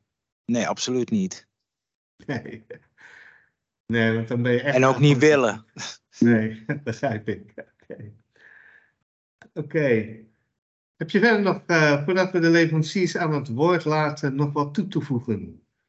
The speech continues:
Speaker 1: Nou ja, let vooral op, hè, wat vind je handig qua bediening? Hoe vind je de punten aanvoelen? Ehm,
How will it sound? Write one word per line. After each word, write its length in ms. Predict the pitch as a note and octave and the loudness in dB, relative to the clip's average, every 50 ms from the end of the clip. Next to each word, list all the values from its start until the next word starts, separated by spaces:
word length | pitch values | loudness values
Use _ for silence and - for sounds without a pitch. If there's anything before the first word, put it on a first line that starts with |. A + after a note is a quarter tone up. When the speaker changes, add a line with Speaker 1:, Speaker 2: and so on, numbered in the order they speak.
| _ _ _ _ _ _ _ _ _ _ _ _ _ _ _ _ _ | _ _ _ _ _ _ _ _ _ _ _ _ _ _ _ _ _
Speaker 1:
Nou 140 | G#2 A2 | -4 0
ja, 260 | A#2 B2 B2+ A#2+ - - | 2 2 2 2 -2 -6
let 300 | A2 A2+ A#2+ C3+ D3 - | -8 -2 0 0 0 -2
vooral 360 | - - D3+ C#3 C#3+ D3 D#3 C#3+ | -4 -6 0 2 4 4 4 2
op, 360 | A2 C3 B2+ A2+ - - - _ | 2 0 0 0 -2 -14 -20 _
hè, 300 | _ - A2+ B2 B2 A2 | _ -8 -4 -4 -2 2
wat 200 | A#2 C3+ C3+ - | 2 0 0 0
vind 280 | - - C3+ B2+ A2+ | -4 -4 -4 -4 -4
je 60 | A#2 | -4
handig 320 | G#2+ A2 C3 C#3 C3+ B2+ A#2 | -4 -2 0 0 0 -2 -4
qua 260 | - - B2 A#2 A#2 | 0 2 2 2 2
bediening? 640 | A2 A#2+ A2+ A#2 C#3 C#3+ C#3+ C#3+ C#3+ D3 D3+ C#3 - _ _ _ _ _ _ _ _ _ | 0 -4 -6 -4 -2 0 0 0 0 0 -2 -4 -6 _ _ _ _ _ _ _ _ _
Hoe 200 | _ - C3 C#3 | _ -2 -2 0
vind 260 | A#2+ C#3 C#3+ C#3 B2+ - | 4 4 4 4 2 0
je 60 | - | -4
de 80 | C#3+ | -6
punten 420 | C#3+ - - D3+ D3+ D3 C#3 - D#3+ | -4 2 4 6 6 6 4 4 4
aanvoelen? 720 | C3+ C3+ C#3 C#3 B2+ A2+ B2+ C3 C3+ B2+ B2+ C3+ C3+ A#2+ _ _ _ _ _ _ _ | 6 6 6 4 2 0 -4 -4 -2 0 0 -2 -4 -6 _ _ _ _ _ _ _
Ehm, 400 | - F#2+ G2+ G#2 G#2 G2+ G2+ | -2 0 2 2 4 2 0